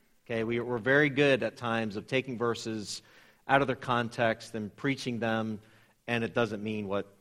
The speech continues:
we sometimes think it means. Number three, it keeps me from somebody saying, "I know why you preach that message. You preach that because of me."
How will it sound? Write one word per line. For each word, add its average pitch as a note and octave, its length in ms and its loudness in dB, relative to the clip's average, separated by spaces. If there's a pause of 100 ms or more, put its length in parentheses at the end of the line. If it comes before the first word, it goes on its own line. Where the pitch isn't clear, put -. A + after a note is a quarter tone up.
(480)
we G2 200 -8
sometimes G2 400 -10
think G3 160 0
it F2+ 80 -6
means. E2 180 -16 (840)
Number C4 220 8
three, D3 460 6
it E3 320 2
keeps G#3 340 0
me E3 160 4
from C#3 240 2
somebody D3+ 400 4
saying, C3 260 4
"I C#3+ 120 8
know C#3 140 4
why B2+ 140 8
you A#2+ 140 0
preach C3+ 360 -2
that A2+ 180 2
message. A2+ 500 -2
You C#3 360 4
preach C#3+ 480 2
that C3 280 8
because B2+ 440 2
of A#2 100 -2
me." G#2+ 340 0